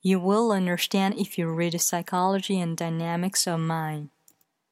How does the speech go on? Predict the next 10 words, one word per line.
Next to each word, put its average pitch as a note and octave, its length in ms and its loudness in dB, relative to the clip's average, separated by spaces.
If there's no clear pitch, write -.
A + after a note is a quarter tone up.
Even G#3+ 320 4
if A#3+ 200 0
we F#3+ 100 4
don't F#3 380 0
want A3 240 2
to F#3+ 60 0
be E3+ 140 -4
thick - 340 -4
and E3 140 -2
black, D#3 460 -4